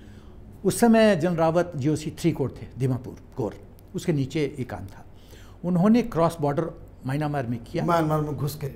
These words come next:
Speaker 1: और उनके डंप को बर्बाद करके, ध्वस्त करके, कितने, मतलब, हंड्रेड्स में लोगों को, आतंकियों को मार के वापस आए। ये उनका दो हज़ार सोलह का प्लानिंग उनके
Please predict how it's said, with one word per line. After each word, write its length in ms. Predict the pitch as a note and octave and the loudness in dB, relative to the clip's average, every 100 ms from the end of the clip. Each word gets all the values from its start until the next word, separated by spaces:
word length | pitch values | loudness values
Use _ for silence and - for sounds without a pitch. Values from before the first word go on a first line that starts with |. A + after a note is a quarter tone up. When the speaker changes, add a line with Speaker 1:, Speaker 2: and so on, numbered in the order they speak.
| - | -4
Speaker 1:
और 240 | G3 A3 G#3+ | 4 6 6
उनके 260 | G3+ G#3+ | 6 4
डंप 400 | A#2+ D#3+ G#3 G3+ | 4 4 4 4
को 120 | G3+ | 0
बर्बाद 500 | C#3 C#3+ C3 F3 F#3+ | 0 0 2 4 4
करके, 260 | - D#3+ F3+ | 2 0 0
ध्वस्त 400 | A2 G2 F#3+ F#3 F3 | 0 -2 -2 0 -2
करके, 300 | C#3+ F#3 F#3 | 0 0 -2
कितने, 680 | - D#3 - G#3 A3+ E3+ D3 - - D#3+ | -4 -6 0 2 4 2 0 -6 -12 -4
मतलब, 160 | D#3+ | 0
हंड्रेड्स 380 | C3+ F3 G3+ G3+ | 2 4 4 4
में 160 | F3+ E3 | 0 0
लोगों 300 | C#3+ D#3+ D#3+ | 2 2 2
को, 100 | E3 | 0
आतंकियों 400 | C#3 E3 C3+ D#3+ | 0 -2 -2 -2
को 100 | - | -2
मार 200 | C#3+ C#3 | -2 -2
के 120 | D3+ B2 - - - - - | -2 -4 -10 -20 -20 -20 -8
वापस 340 | A#2+ A#2+ - | -8 -8 -12
आए। 200 | - - - - - - - - - - - - - D#3+ | -14 -18 -20 -20 -20 -20 -20 -20 -20 -20 -20 -20 -10 2
ये 100 | A3 | 4
उनका 500 | D#3+ - A#2+ A2 G#2 - - - B2+ | 4 2 -4 -6 -14 -18 -20 -14 -4
दो 120 | D#3+ | -2
हज़ार 200 | E3 F3 | 0 0
सोलह 280 | - G#3 G#3 | 2 4 4
का 140 | B2+ | 2
प्लानिंग 380 | - D3+ C3 - - - - - - - - - - - - - - - - - - - C3 | -4 -2 -2 -6 -14 -20 -20 -20 -20 -20 -20 -20 -20 -20 -20 -20 -20 -20 -20 -20 -20 -12 -8
उनके 240 | C3 | -2